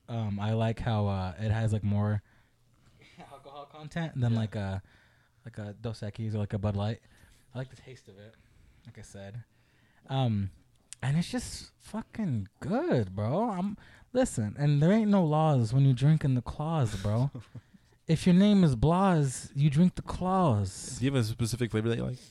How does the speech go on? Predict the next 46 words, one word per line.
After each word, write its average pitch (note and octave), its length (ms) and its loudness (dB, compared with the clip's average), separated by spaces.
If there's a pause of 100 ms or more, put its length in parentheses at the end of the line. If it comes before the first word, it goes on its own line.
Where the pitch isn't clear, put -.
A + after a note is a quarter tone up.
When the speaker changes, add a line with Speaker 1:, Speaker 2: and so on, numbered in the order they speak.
Speaker 1:
I B2 100 -6
like C#3 140 -2
the C3 60 0
mango B2+ 440 4
and A#2 100 4
the G#2 40 4
raspberry. G2 680 -2 (160)
They're A2+ 80 -6
both A#2 220 -2
really G#2 320 -2
good. G#2+ 260 -2
Speaker 2:
I, A#2+ 120 -2
I B2 80 -2
like D#3 180 2
the C#3+ 80 2
raspberry. A2 580 0
The A2 100 -8
black C3+ 240 -2
cherry E3 220 -6
did G2+ 140 -10
not - 260 -12
like - 180 -14
whatsoever. - 560 -12
Speaker 1:
You D#3+ 180 0
didn't. F#3 180 -2
It D3+ 100 -2
sucks. F3+ 240 -2
Is C#3+ 100 -4
we C#3+ 140 -4
got E3 160 0
the C#3+ 80 0
variety A#2+ 380 2
pack, D#3 280 0
and B2 80 2
you B2+ 60 4
didn't C#3+ 140 0
get C3+ 100 0
to A2+ 80 -4
try A2 320 0
the A2 100 0
mango C3+ 260 2
yet. E3 240 -2 (120)
It's G#2+ 160 -2
Speaker 2:
Oh. G2+ 40 -2
Speaker 1:
pretty G#2+ 160 4
good. F#2 200 -2